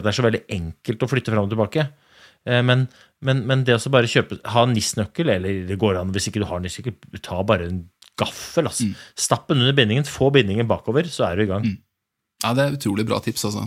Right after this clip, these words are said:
Speaker 2: Og det er jo, eh, jeg skulle så gjerne ønske at noen kunne fortelle meg hva jeg skal gjøre, vet du. Det, jeg tror det er veldig mange som føler det samme, så jeg hadde egentlig håpet, Øystein, at du bare skulle si at, «Kristian, gjør sånn», men, eh, <laughs>
Speaker 1: Ja, men hvis du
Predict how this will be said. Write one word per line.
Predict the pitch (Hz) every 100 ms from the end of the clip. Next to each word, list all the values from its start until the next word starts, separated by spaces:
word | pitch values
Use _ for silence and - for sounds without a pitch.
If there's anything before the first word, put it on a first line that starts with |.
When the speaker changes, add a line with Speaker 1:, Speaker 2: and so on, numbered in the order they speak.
| 131
Speaker 2:
Og | 117
det | 110
er | 110
jo, | 113 117 117 113
eh, | 113 117 - - - - - - _ _ _ _ _ _ - - - - - _ _ _ _ -
jeg | -
skulle | 101 101
så | 147
gjerne | 107 123
ønske | - 107
at |
noen | 107 117
kunne | 107 104
fortelle | - - 117 104
meg | 113
hva | 113
jeg | 120
skal | 131
gjøre, | 101 143
vet | 170
du. | 117 127
Det, | 120
jeg | 147
tror | 120
det | 156
er |
veldig | 151 170
mange | 131 110
som | 160
føler | 131 110 127
det | 135
samme, | 104 147
så | - 143
jeg | 139
hadde | - 127 156
egentlig | 143
håpet, | 135 104 110
Øystein, | 120 113 117
at |
du | 113
bare | 120
skulle | - 110
si | 107
at, | 104 110
«Kristian, | 117 - 123
gjør | 120 107 110
sånn», | - 143 135 - _ -
men, | 120 117
eh, | 120 123 117 - 139 - - 139 - 143
<laughs> | - - 139 - - - _ 147
Speaker 1:
Ja, | 185
men |
hvis | 170
du | -